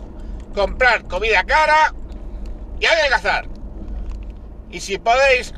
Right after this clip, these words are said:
hacer algo de ejercicio, que mientras no os dé por ir a un puto gimnasio de pitiflín, o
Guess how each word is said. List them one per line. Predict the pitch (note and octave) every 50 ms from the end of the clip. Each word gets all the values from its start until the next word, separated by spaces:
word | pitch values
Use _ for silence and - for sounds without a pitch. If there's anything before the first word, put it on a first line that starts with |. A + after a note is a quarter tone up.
| -
hacer | - B3 A#3+ A#3 A#3 A3+ G#3
algo | F#3 F3+ F3 E3
de | D#3+
ejercicio, | D#3+ - D3+ C#3+ E3 F3 E3 - D#3+ F3 F3+ E3 - - - - - - - - - - - - - - - - - - - - - - - -
que | - F#3+ F3 F3 E3+ E3 D#3+ D#3 D#3 C3+ - - - - - - -
mientras | - E3 F3+ F3+ E3+ - F3+ E3+ E3+ E3
no | E3+ G3 A#3+ B3 B3 C4 - - -
os | G#3 G#3+ G#3 F#3+ -
dé | F#3 F#3 E3+ D3 C3 A2 - - - -
por | - F3 E3+ E3 E3 F3
ir | G3 G#3 G#3+
a | G#3 F#3+
un | D#3 D#3 D3+
puto | - G3+ G3+ G#3+ - - G3 E3+
gimnasio | - - - D3+ C#3+ E3+ F3+ F#3 F3+ - F3+ E3+
de | E3 D#3+ D3
pitiflín, | - - D#3+ D3 C#3 C#3 C3+ C3 - F3 F#3 D#3+ C3 - - - - - - - - - - - - - - - - - - -
o | F#3 F#3+ F#3+ F#3